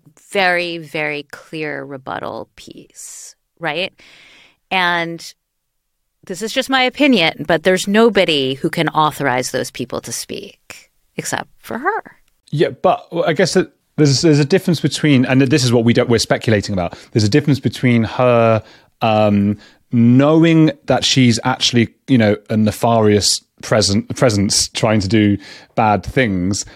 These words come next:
Speaker 2: uh, and her going on the defensive and just being like, "Well, hang on, they've said that I've, you know, I'm bad, but I know these friends will speak nicely about me." And I'd actually prefer it if she were the just, you know, uh, malevolent one, if she knew, like, "Ha, ha, ha, I'm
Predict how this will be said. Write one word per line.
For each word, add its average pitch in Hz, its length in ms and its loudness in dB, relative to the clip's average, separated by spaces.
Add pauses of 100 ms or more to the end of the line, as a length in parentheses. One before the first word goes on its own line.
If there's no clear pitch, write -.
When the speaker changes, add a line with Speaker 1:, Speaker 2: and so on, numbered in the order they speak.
(200)
Speaker 2:
uh, 104 280 2 (140)
and 107 260 0
her 120 200 2
going 107 320 2
on 117 140 -2
the 107 80 2
defensive 98 640 -6 (100)
and 113 120 -2
just 107 140 -6
being 104 180 0
like, 101 240 0
"Well, 120 100 2
hang 160 180 0
on, 131 100 0
they've 151 160 2
said 151 180 -2
that 147 80 2
I've, 139 320 0
you 156 240 2
know, 120 60 2
I'm 131 120 2
bad, 143 300 2
but 120 80 2
I 135 80 4
know 139 180 4
these 139 260 4
friends 117 280 0
will 113 80 -4
speak - 240 -2
nicely 127 360 0
about 92 200 -2
me." 95 100 -4 (380)
And 139 120 2
I'd 180 160 0
actually 165 280 2
prefer 131 540 2
it 90 240 -2 (360)
if 123 120 2
she - 220 0
were 117 340 4
the 107 140 0
just, - 380 -4
you 120 80 2
know, 95 280 0 (100)
uh, 92 380 0 (220)
malevolent 107 580 0
one, 80 280 -8 (100)
if 120 100 -4
she 113 200 0
knew, 110 240 2
like, 92 200 0
"Ha, 101 140 -2
ha, 92 120 -2
ha, 92 320 2
I'm 95 280 0